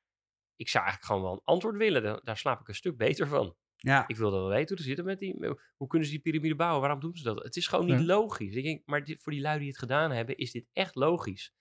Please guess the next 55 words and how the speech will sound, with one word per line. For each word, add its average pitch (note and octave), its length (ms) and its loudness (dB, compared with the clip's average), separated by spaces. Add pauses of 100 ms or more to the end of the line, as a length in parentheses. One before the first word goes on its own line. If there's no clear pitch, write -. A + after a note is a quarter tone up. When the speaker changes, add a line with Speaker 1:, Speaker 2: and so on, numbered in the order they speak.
(340)
Speaker 1:
Nou, F2 240 0
die B2+ 200 -10 (120)
film F3 260 2
doet B2+ 140 -2
in C#3 60 -4
ieder E3 140 4
geval C#3 100 -2
een A#2+ 60 -6 (120)
poging A#2 220 0
om A#2 80 -6
dat C#3+ 180 2
te B2+ 80 -10
verklaren. A2+ 560 2
Waarom B2 260 2
die G#2+ 120 -6
piramides A2+ 420 -8
heel F3 300 4
logisch D#3 420 4
zijn D#3 180 0
en F3+ 100 -2
waarom A#2+ 160 -2
het A#2 100 -4
allemaal A2+ 220 -4 (280)
heel D#3+ 320 6
logisch D3 440 4
is C#3 140 -6
dat A2+ 100 -12
die G2+ 100 -16
Stargate D#3+ 420 0
op - 60 -18
zijn - 120 -12
kant E3 260 0
ligt D3+ 200 -8
en C#3+ 100 -6
zo. C#3 200 0
En D#3 60 -2
dan C#3+ 100 -2
denk C3+ 120 -6
ik, D3 60 -8
nou, C3+ 200 4 (440)
dat - 180 -2
vind E3 140 0
ik D3 100 -2
dan C#3+ 340 2 (240)
een C#3 120 2
mooi C#3 220 6
gegeven B2+ 680 0
voor B2 120 0
een G#2+ 80 -2
science G#2 220 -6
fiction - 300 -8
film. E2 300 -14 (840)
Ik B2+ 200 0
denk B2 220 4
dat A#2+ 100 2